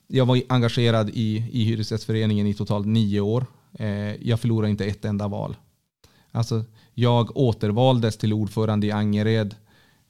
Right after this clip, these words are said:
när förbundet hade stängt av mig. Eh, jag återvaldes till Angered när tidningarna skrev liksom,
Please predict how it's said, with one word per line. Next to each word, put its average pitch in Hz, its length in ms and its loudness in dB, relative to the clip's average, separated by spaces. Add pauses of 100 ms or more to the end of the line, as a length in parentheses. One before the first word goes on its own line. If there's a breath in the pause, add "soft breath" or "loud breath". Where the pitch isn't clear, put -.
(160 soft breath)
när 113 440 4
förbundet 107 580 0
hade 101 460 -2 (360)
stängt 107 340 -2
av 120 220 2
mig. 92 240 -6 (600)
Eh, 104 100 0 (180)
jag 117 180 0
återvaldes 113 680 0
till 110 120 0
Angered 107 560 2 (400 soft breath)
när 113 400 2
tidningarna 107 640 0
skrev 104 560 0
liksom, 101 560 -4